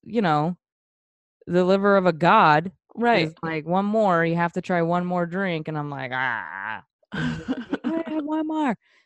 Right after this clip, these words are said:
Speaker 1: Pink pussy is the name of the drink." And I'm a lesbian and I'm drunk and I'm like,
Speaker 2: It's
Speaker 1: "All right."
Speaker 2: twenty-one, so that's still funny. <laughs>
Speaker 1: Yeah.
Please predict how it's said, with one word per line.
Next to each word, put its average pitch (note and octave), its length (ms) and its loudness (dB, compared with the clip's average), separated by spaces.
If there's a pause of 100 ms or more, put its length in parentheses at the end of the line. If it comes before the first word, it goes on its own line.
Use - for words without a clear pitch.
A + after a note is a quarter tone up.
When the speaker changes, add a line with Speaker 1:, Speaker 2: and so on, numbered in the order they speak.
Speaker 1:
Pink D#4 300 0
pussy D#4 400 0
is C#4+ 100 -4
the D4 80 -4
name D4+ 220 -2
of D4+ 100 -2
the D4 100 -2
drink." C#4 320 0
And F#3 100 2
I'm F#3 300 -2
a E3+ 100 -4
lesbian D#3+ 500 0
and D3+ 100 0
I'm C#3+ 120 0
drunk E3+ 260 2
and D#3+ 80 -2
I'm D3+ 80 -2
like, C#3+ 220 -2
Speaker 2:
It's D#3 80 0
Speaker 1:
"All F3 100 8
right." C#3 540 6
Speaker 2:
twenty-one, G#3 340 2
so G#3+ 180 2
that's G#3 300 2
still G#3 280 2
funny. G#3 560 4
<laughs> - 60 -20 (240)
Speaker 1:
Yeah. F3+ 300 6